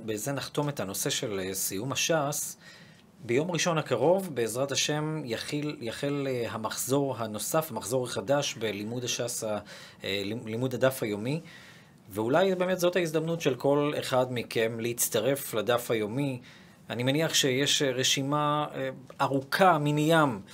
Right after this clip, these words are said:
של מקומות שבהם לומדים את הדף היומי, שבהם אפשר להצטרף ולשמוע את הדף היומי. ואגב, היום שמעתי שיש גם דיסק און קי שמכיל את כל שיעורי הדף היומי שאפשר, אה, להכניס ולשמוע, וגם באתר ובצופיה, אה, יש לנו את הדף היומי,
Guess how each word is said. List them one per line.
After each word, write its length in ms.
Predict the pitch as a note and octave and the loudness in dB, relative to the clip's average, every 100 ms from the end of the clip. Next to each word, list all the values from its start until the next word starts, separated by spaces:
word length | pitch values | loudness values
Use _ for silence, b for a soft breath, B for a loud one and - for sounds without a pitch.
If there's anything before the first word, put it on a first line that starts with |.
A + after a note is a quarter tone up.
| B B | B B
של 320 | B - B2 A2+ | B 2 2 0
מקומות 520 | A#2 A#2+ D3+ D#3+ F3 | -4 2 4 4 4
שבהם 340 | D3+ C#3 D3 | 4 4 4
לומדים 400 | C3+ A#2+ G#2+ E3 | 2 0 0 0
את 120 | D#3+ | 2
הדף 340 | D3 C3+ C3 C3 | 2 4 2 2
היומי, 280 | A#2+ A#2 A2 | 0 0 -2
שבהם 400 | - G#2+ B2+ B2+ | -2 0 0 0
אפשר 280 | - C#3 | 2 2
להצטרף 640 | A#2+ A#2+ - - C3 C#3+ E3 | 2 0 0 4 4 4 0
ולשמוע 340 | D#3+ C#3 C#3+ B2+ | 0 -2 2 2
את 80 | |
הדף 280 | B2+ B2 A#2+ | 2 0 2
היומי. 360 | B2 A2 G#2+ G#2 B B B | 0 0 -2 -6 B B B
ואגב, 240 | B2+ F3 F3+ | 2 2 2
היום 160 | E3 | 2
שמעתי 300 | - D#3+ D#3+ | 2 0 -2
שיש 280 | D#3 D3+ D3+ | 0 0 0
גם 200 | D#3 D3 | 0 -2
דיסק 300 | C#3 F#3+ - | -2 -2 0
און 140 | F3 | 0
קי 140 | D#3 G3 | 0 -2
שמכיל 480 | F#3 D#3+ - F#3 F3+ | 0 0 2 4 2
את 160 | F3+ - | 0 -8
כל 380 | - G3 G3 G3 | 0 4 6 6
שיעורי 400 | - F3+ D#3+ E3 | 6 6 6 6
הדף 340 | D3+ D#3 D#3 | 6 2 2
היומי 400 | D3 C3+ D3 C#3+ C3 B B | 2 4 2 0 -4 B B
שאפשר, 560 | - B2+ - D#3 D3 C#3+ | -2 0 4 6 8 6
אה, 300 | C#3 C3+ C3 | 6 4 4
להכניס 540 | B2+ A#2+ - E3 D3+ | 2 2 2 0 2
ולשמוע, 500 | C3+ B2 - E3+ F3+ C3+ | 2 2 2 4 2 2
וגם 260 | B2 E3 | 2 2
באתר 540 | F#3 E3+ - F3 F3 D#3+ | 6 4 6 6 6 2
ובצופיה, 1120 | C#3 C3 B2 B2+ A2+ A#2 - C3 - F#3 E3+ C#3 B B B B - | 0 0 2 2 2 0 0 0 2 6 6 6 B B B B 0
אה, 60 | B2+ | 2
יש 320 | B2 C3+ D#3+ | 2 2 2
לנו 200 | D3+ C#3+ | 4 4
את 80 | C#3 | 4
הדף 300 | C#3 D3 D3 | 4 4 4
היומי, 380 | C3+ D3+ D3+ | 2 2 0